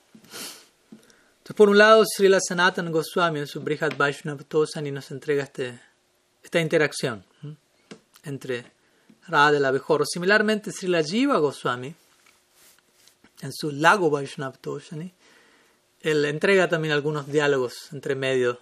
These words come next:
de cada verso, ¿no? Por ejemplo, él dice que el abejorro, y al ir atrás de cada uno de estos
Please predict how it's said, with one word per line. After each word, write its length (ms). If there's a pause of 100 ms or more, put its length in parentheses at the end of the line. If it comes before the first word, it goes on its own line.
de 100
cada 240
verso, 360
¿no? 120
Por 120
ejemplo, 320
él 80
dice 240
que 80
el 80
abejorro, 600 (1000)
y 60
al 120
ir 120
atrás 280
de 100
cada 240
uno 200
de 40
estos 180